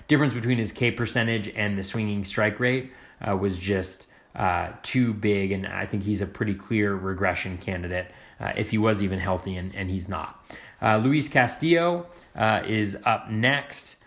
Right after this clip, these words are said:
Uh, he has a projection of a three ninety-seven E R A, a one two four whip, eleven wins, a hundred seventy-three strikeouts, and a hundred seventy-four innings pitched. That's good for a twelve dollar va-, valuation at a fourteen dollar cost.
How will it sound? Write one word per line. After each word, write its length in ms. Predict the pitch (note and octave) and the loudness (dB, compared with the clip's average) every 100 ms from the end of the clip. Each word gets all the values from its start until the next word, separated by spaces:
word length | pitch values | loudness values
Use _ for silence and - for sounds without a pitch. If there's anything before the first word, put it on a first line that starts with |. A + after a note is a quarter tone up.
| - _ | -20 _
Uh, 240 | - G#2 G#2 | 0 0 0
he 300 | - D#3+ D3+ | -2 0 2
has 220 | C#3 B2 | 2 0
a 40 | |
projection 460 | A#2 B2 B2 A#2+ A#2 | 0 2 2 0 0
of 80 | G2+ | 0
a 80 | F#2+ | -2
three 300 | - B2+ C3 | 0 2 2
ninety-seven 760 | A#2+ A#2 G2+ - B2+ A#2 B2+ | 2 0 -2 -2 2 2 0
E 160 | B2+ B2 | 0 2
R 220 | B2 B2 | 2 0
A, 280 | A#2+ B2 B2 - - - | -2 -4 -8 -14 -14 -4
a 80 | |
one 260 | G2 A2+ A2 | 0 0 0
two 200 | - G#2 | -2 -4
four 400 | - A2 G#2 F#2+ | -2 0 0 2
whip, 360 | F#2 B2 B2+ - - - - | 0 0 -2 -10 -20 -20 -6
eleven 480 | A2 A#2 A2 G#2 G2+ | 2 2 4 2 2
wins, 400 | A2+ A2+ A2+ A2 | 2 0 -2 -6
a 120 | - | -6
hundred 260 | A2+ A#2 A2 | -2 -2 0
seventy-three 640 | B2 A2 G2+ F#2+ G2+ G2+ | 0 0 0 -4 -2 -2
strikeouts, 640 | F#2+ - A2 G#2 A2+ A2+ | -2 0 0 0 -2 -2
and 100 | G2+ | -4
a 40 | F#2 | -4
hundred 280 | F#2+ F#2 F2 | -4 -4 -4
seventy-four 480 | F#2 F2+ E2+ F2 | -4 -6 -8 -10
innings 240 | F#2 F#2 - | -8 -10 -8
pitched. 420 | - C3+ C#3 - - - - | -4 -4 -4 -14 -20 -20 -10
That's 160 | G#2+ - | -6 0
good 160 | B2 | 0
for 120 | - | 2
a 40 | G#2+ | 0
twelve 260 | - A2+ | 2 2
dollar 240 | A2 G#2 G2+ | 4 4 4
va-, 320 | G2+ G2 - | 0 -2 -4
valuation 640 | G#2 G2+ G2+ G2+ G#2+ A#2 A2 | 0 2 2 2 0 -2 -4
at 160 | G2 | -4
a 80 | F#2+ | -6
fourteen 680 | - - B2 A#2+ - A#2+ A2 | -8 -4 0 0 -2 -4 2
dollar 260 | G#2 G2 F#2 | 2 2 0
cost. 480 | - C#3+ D3 - | 2 2 2 -4